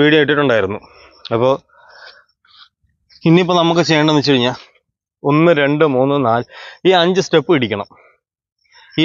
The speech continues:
ലാൻഡിങ് ഇടിക്കണം, അതുപോലെ തന്നെ ഈ പാരപ്പറ്റ്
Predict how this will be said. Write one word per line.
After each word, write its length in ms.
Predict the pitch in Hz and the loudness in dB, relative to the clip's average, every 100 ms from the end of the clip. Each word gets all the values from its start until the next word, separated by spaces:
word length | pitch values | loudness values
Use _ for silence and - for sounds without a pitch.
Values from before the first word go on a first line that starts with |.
| 170 | 0
ലാൻഡിങ് 480 | 151 160 175 170 156 | 0 0 0 0 0
ഇടിക്കണം, 300 | 113 107 104 - _ _ _ _ _ _ _ _ _ - - 147 | -2 -4 -8 -12 _ _ _ _ _ _ _ _ _ -20 -6 -2
അതുപോലെ 280 | 160 165 143 | 0 2 0
തന്നെ 160 | 135 147 - - - 160 | -2 -2 -6 -8 -6 0
ഈ 20 | 190 - | 0 0
പാരപ്പറ്റ് 500 | 147 147 127 107 | 0 0 -2 -4